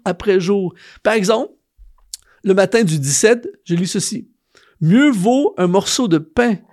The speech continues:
sec avec la paix qu'une maison pleine de viande avec des querelles. »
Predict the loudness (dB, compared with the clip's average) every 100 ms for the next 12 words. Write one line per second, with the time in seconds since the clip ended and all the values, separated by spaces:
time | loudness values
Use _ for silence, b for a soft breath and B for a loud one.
0 | b b -6 0 0 -2 -6 -6 -4 -6
1 | -2 -2 -2 b b b b -2 0 2
2 | 2 2 -2 -2 -2 0 0 2 2 2
3 | -2 -6 -4 -2 -2 -2 0 0 -2